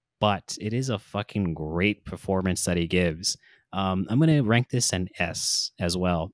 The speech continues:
I think that, uh, Ryan Gosling fucking does such a good job. He is not playing his typical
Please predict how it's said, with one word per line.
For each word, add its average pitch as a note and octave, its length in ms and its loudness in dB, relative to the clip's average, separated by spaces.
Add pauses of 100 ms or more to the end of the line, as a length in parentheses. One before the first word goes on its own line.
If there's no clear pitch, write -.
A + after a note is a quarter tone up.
(140)
I G2 120 0
think A#2+ 280 0
that, G2 400 4 (720)
uh, F#2 300 0
Ryan F2+ 500 2
Gosling F#2+ 520 2
fucking F#2+ 560 0
does F2+ 260 0
such - 320 0
a G2 60 -2
good F#2 300 -2
job. F#2 480 2
He G2+ 200 0
is F#2 120 2
not G2 300 2
playing F#2+ 400 0
his G2 240 0
typical G2 440 2